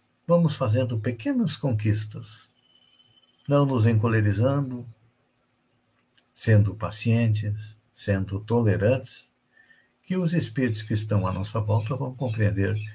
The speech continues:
que realmente nós estamos querendo fazer a nossa melhora espiritual.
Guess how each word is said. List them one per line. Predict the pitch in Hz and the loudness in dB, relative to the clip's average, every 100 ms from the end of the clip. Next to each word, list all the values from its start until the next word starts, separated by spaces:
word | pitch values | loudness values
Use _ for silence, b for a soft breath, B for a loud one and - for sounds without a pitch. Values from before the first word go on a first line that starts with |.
| B B B | B B B
que | 107 | 2
realmente | 104 120 104 95 104 107 | 4 4 4 2 0 2
nós | 98 95 | 0 0
estamos | 101 - 101 92 - | -2 -4 -4 -2 -4
querendo | - 101 95 95 | -6 -4 -4 -4
fazer | 104 98 101 98 107 B B B B - | -6 -4 -4 -6 -8 B B B B -4
a | 95 | -2
nossa | 95 92 - | 0 0 0
melhora | 90 92 92 90 87 | -2 -2 0 0 -2
espiritual. | - - 101 - - 101 | -6 -4 -4 -4 -6 -8